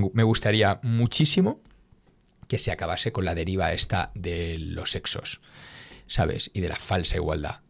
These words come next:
esta. El otro día fui a una discoteca en, en, en Madrid y en la puerta me dicen, "Chicas gratis, chicos treinta euros". Y yo, <laughs> ¿sabes? Digo, "Esto es una puta coña, ¿no?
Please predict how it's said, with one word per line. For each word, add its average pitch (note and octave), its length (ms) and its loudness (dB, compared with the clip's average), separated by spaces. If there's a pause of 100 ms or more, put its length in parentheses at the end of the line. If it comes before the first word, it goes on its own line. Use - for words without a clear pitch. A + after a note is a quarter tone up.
(240)
esta. - 400 -10 (380)
El G2 100 -4
otro G2 160 -4
día F#2+ 160 -2
fui F#2 120 -6
a - 20 -4
una F2 120 -6
discoteca F#2 560 -4
en, F2+ 360 -4
en, E2+ 500 -6 (500)
en C2 460 -10
Madrid F2 440 -2 (680)
y F#2 220 0
en E2 60 -2
la E2 100 -4
puerta F#2 300 0
me G2 100 0
dicen, D#2+ 480 -6 (180)
"Chicas C3+ 400 2
gratis, C#3+ 480 4
chicos B2+ 320 2
treinta A2+ 280 4
euros". D#2 420 -2 (160)
Y - 80 -8
yo, F#2 60 0
<laughs> - 440 4
¿sabes? - 380 2 (640)
Digo, E2+ 200 2
"Esto - 220 -4
es - 100 -6
una F2+ 140 0
puta F2+ 280 0
coña, F#2+ 340 4
¿no? A#2 340 0